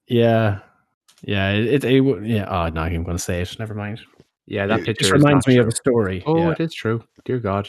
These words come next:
Speaker 2: it is true.
Speaker 3: Is
Speaker 2: Why?
Speaker 3: it, yeah,
Speaker 1: It's a real thing.
Speaker 3: it, it is
Speaker 2: Why?
Speaker 3: true, but the thing is, that isn't always viewable. You have to press a button on the watch to open up the segment, the segment where you can see him riding her.
Speaker 2: Oh, it's actually a movement. It's not just a picture.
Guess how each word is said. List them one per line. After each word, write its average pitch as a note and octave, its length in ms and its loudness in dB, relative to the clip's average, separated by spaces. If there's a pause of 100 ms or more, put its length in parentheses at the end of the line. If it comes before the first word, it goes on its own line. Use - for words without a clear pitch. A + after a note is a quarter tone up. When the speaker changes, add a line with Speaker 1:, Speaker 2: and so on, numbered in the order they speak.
(120)
Speaker 2:
it A2 120 -6
is G#2+ 120 -8
true. F2+ 280 -6 (360)
Speaker 3:
Is G2 80 -2
Speaker 2:
Why? G2+ 100 2
Speaker 3:
it, C3 100 6
yeah, B2 200 6
Speaker 1:
It's A#2 80 -2
a - 20 4
real B2+ 100 4 (140)
thing. B2+ 200 0
Speaker 3:
it, A#2+ 180 -6
it C3 60 2
is D3+ 200 2
Speaker 2:
Why? G2+ 180 0
Speaker 3:
true, A#2+ 280 4
but G2+ 180 -2 (220)
the - 120 -20
thing B2 80 2
is, A#2 160 0 (280)
that G#2+ 260 0 (380)
isn't G#2+ 300 -8
always G2 480 0
viewable. G#2+ 600 -2
You G2 120 -6
have G2+ 140 -2
to - 100 -14
press - 280 -2
a F#2 40 -6
button G2+ 400 -2
on F#2 140 0
the F2+ 80 -2
watch F#2 280 0
to - 120 -6
open F#2 300 -4
up F#2+ 160 -2
the E2 100 -6
segment, F2 640 -4 (140)
the F2+ 80 -6
segment F2 420 -4
where D#2+ 80 -6
you D2+ 60 -8
can E2 120 -12
see E2 240 -10
him E2 140 -8
riding D#2 320 -6
her. C#2+ 100 -12 (680)
Speaker 2:
Oh, E3+ 300 8
it's D#3 300 2
actually E3 320 2
a D3 60 4
movement. D3 520 2
It's B2+ 160 -2
not C#3+ 120 0
just - 160 -4
a B2+ 40 -10
picture. C3+ 400 -2